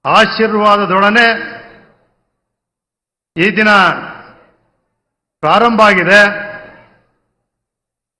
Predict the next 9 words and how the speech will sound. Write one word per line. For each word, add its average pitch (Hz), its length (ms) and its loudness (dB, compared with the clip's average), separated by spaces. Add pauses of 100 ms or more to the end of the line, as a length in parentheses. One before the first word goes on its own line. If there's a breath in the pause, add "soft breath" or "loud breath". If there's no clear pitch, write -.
(100)
ಹಿರಿಯ 240 260 2 (180)
ಸಾಹಿತಿಗಳಾಗಿರ್ತಕ್ಕಂಥ 214 1080 -2 (220)
ಬಾನು 208 240 -2
ಮುಸ್ತಾಕ್ರವರು 202 800 -2 (1080)
ಉದ್ಘಾಟನೆ 214 640 0
ಮಾಡಿ 220 300 2 (1200)
ಸುದೀರ್ಘ 233 460 2 (580)
ಭಾಷಣವನ್ನ 214 600 0 (920)
ಮಾಡಿದ್ದಾರೆ. 196 580 4